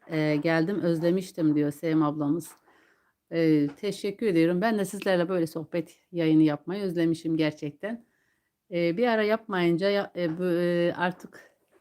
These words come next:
yapmıyor insan. Ama başlayınca da arkası geliyor. Rabia Kırca, "Hayırlı cumalar olsun. Adana'dan takip ediyorum. Fazla, e, sukulent yok. Begonya,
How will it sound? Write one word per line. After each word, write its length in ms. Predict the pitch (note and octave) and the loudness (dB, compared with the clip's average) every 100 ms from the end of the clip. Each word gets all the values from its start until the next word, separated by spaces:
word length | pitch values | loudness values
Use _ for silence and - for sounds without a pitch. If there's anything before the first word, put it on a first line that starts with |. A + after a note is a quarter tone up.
| - | -6
yapmıyor 460 | F#3 F#3+ E3+ D#3+ | -6 -2 2 4
insan. 520 | D3 D3+ D3+ F#3+ A3+ _ _ _ _ _ _ | 4 0 -2 -8 -8 _ _ _ _ _ _
Ama 260 | D3 E3+ E3+ | -6 -2 0
başlayınca 560 | F#3 F3+ E3+ D#3 D3+ F3 | 0 0 -2 2 2 0
da 80 | |
arkası 360 | G3 D#3+ D3+ - | -2 -4 -8 -4
geliyor. 340 | D#3+ D3 D3 C#3 _ _ _ _ _ _ _ _ _ _ - - A3+ | 0 2 2 -2 _ _ _ _ _ _ _ _ _ _ -16 -10 0
Rabia 520 | G3+ F3 F3+ F#3+ G3+ | 2 2 2 0 -2
Kırca, 480 | - F#3+ D#3+ F3 D#3 | -6 -4 -2 -4 -4
"Hayırlı 340 | G3 A#3 A3+ | -2 -2 -2
cumalar 400 | F#3+ G3+ G3 G3 | -4 -2 -2 0
olsun. 420 | F#3+ F3 - F#3 F#3 | 0 -2 -4 -6 -4
Adana'dan 500 | F#3 G#3+ G3+ F3 F#3 | -4 -4 -4 -4 -4
takip 340 | F3 F3 E3+ | -4 -6 -4
ediyorum. 380 | E3+ E3 E3+ F3+ | -2 0 -2 -2
Fazla, 520 | F3+ F3+ E3+ F#3 G3+ - | -4 -4 -2 -2 -2 -4
e, 240 | F3 E3 | -4 -4
sukulent 640 | E3 - - F#3 F#3+ F#3 - | -4 -12 -10 -4 -4 -6 -4
yok. 300 | F#3 F#3 _ | -6 -6 _
Begonya, 640 | E3+ E3+ F3 F3+ E3+ G3+ | -6 -2 0 2 0 -2